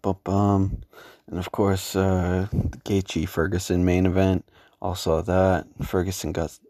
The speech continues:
stopped in the last round. Congrats, Justin Gaethje. Um, Gaethje's probably up there to fight Conor as well, or Khabib if, uh,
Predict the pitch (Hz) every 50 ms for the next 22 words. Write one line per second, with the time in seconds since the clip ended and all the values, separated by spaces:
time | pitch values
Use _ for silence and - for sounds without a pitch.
0 | _ _ - - - - 92 92 95 92 - - 87 85 87 87 87 90 92 95
1 | 92 - - - 95 98 104 101 101 98 101 95 - - _ - - - _ _
2 | _ - - 87 - 98 101 101 92 - - - 87 90 - - 82 82 - -
3 | 85 95 90 - - - 98 92 87 90 92 - _ _ _ _ - - - -
4 | - _ _ - - - 73 73 76 69 65 - 82 107 127 - - _ _ _
5 | _ _ _ _ _ _ _ _ _ _ _ _ _ - - 104 - - - 92
6 | - - - - - - - - - - _ - - - - - - - - -
7 | - - - - - _ _ _ _ _ _ - - - 104 90 85 90 82 73
8 | - - - - _ _ - 92 92 - - 82 82 85 82 76 - 82 76 -
9 | - - 80 - - - 98 90 92 90 85 82 85 95 - - 87 92 90 87
10 | 87 87 90 98 - _ - - _ _ _ - 90 87 - 87 87 87 90 92
11 | 87 82 85 - - - 90 87 87 87 90 95 101